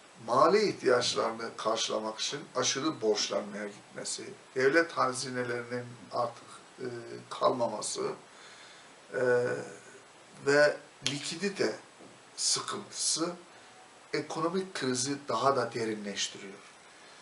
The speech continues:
Kaynakların ağır vergilerle ve borçlanma yoluyla, e, ekonomiden çekilmesi,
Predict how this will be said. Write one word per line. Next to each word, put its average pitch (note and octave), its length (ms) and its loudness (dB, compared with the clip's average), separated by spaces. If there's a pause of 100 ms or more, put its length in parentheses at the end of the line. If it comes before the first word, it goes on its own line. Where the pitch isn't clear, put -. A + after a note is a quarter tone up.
(460)
Kaynakların F3 840 6 (120)
ağır D#3 360 8
vergilerle C3 800 8 (200)
ve B2 180 0
borçlanma C3+ 640 6
yoluyla, A2+ 560 0 (1400)
e, B2 80 -10 (520)
ekonomiden C3+ 800 6 (440)
çekilmesi, G#2 960 -2